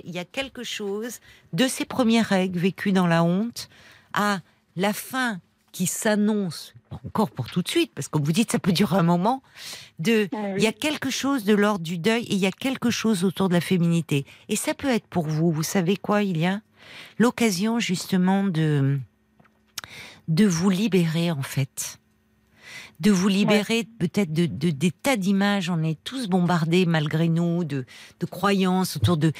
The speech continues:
Speaker 1: qu'est-ce que c'est être une femme, comment doit être une femme, qu'est-ce que,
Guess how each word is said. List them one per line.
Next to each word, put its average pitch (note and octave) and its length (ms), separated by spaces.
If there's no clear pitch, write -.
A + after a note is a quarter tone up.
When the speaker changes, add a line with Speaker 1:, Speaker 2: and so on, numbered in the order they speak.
Speaker 1:
qu'est-ce - 220
que G#3+ 120
c'est E3+ 340
être E3+ 280
une D3+ 120
femme, D3+ 500
comment F#3 340
doit E3+ 180
être - 140
une F3 120
femme, E3 460
qu'est-ce - 200
que, F3+ 140